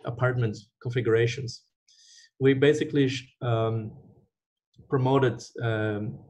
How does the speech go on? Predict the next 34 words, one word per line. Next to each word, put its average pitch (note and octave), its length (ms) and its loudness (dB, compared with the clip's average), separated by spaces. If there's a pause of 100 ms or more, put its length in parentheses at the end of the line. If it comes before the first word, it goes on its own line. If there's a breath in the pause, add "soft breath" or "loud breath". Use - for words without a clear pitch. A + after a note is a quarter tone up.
that A#2+ 160 -2
there B2 120 0
is A#2 140 0
a B2 60 2
business C3+ 400 0
case A#2+ 320 0
to A#2+ 100 -6
be A2 100 -2
made A2 280 -2
for A2 260 -2
a G#2 60 -2
developer A#2 420 0
to B2+ 200 -6
offer A#2 200 -2
a G#2+ 80 -2
greater A#2 320 2
mix A2 300 -4
of A2 120 -4
apartments, C#3 640 -4 (1700 soft breath)
where B2+ 460 2 (100)
a A#2+ 120 2
range C#3+ 280 4
of B2+ 140 0
apartments C3+ 500 0
can B2+ 240 -2
be A#2+ 100 2
classified C3 840 2 (240)
according B2 400 0
to A#2 280 4
privacy A#2+ 480 2
levels C3+ 440 0
and B2 160 -2
processed B2 680 0
through A#2 480 2